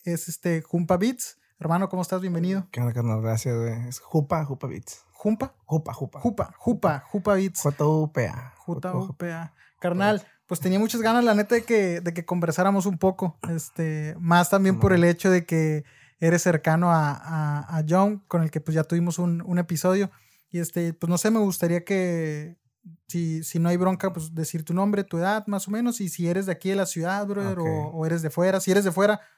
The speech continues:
Speaker 1: pues, ¿cuánto tiempo llevas aquí en la, en la ciudad, carnal?
Speaker 2: Ok, presentación. Eh, bueno, pues, soy,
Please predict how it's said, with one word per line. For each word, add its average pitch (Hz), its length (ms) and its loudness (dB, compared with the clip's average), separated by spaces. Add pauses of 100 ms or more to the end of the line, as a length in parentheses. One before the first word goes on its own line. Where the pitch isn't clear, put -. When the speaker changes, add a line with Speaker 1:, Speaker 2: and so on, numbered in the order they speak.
Speaker 1:
pues, - 120 -14
¿cuánto 175 260 -4
tiempo 175 240 -4
llevas 175 260 0
aquí 165 200 -8
en 165 100 -4
la, 160 220 -6
en 160 80 -6
la 151 80 -4
ciudad, 151 280 -8
carnal? 151 320 -14 (140)
Speaker 2:
Ok, 110 240 -12 (100)
presentación. 120 760 -6
Eh, 120 140 -4
bueno, 117 240 -4
pues, 110 180 -4
soy, 123 680 -2